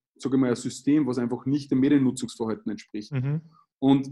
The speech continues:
Speaker 1: das Problem haben wir da eben im Zuge von diesem, von diesem, ähm,
Speaker 2: Mhm.
Speaker 1: Volunteering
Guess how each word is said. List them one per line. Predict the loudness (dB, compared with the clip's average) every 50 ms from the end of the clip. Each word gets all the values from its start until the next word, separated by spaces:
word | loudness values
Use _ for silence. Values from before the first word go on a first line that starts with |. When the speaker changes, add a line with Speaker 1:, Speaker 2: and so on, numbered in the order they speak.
| -12 -16 _ _
Speaker 1:
das | 4 6 6 4 2
Problem | -2 -2 0 2 2 4 4 2
haben | 2 2
wir | 2 2
da | 2 0 0 0
eben | 0 0 2 2 2 2 0 -2 -2 -4 -4
im | -4 -4
Zuge | -2 -2 0 2 2 2
von | 2 2 0
diesem, | 0 0 2 2 2 2 0 -2 -4
von | -4 -4 -2
diesem, | -2 0 0 -2 -4 -4 -6 -6
ähm, | -6 -4 -2
Speaker 2:
Mhm. | 0
Speaker 1:
Volunteering | 0 0 -2 -2 2 2 4 6 6 6 4 4 2 0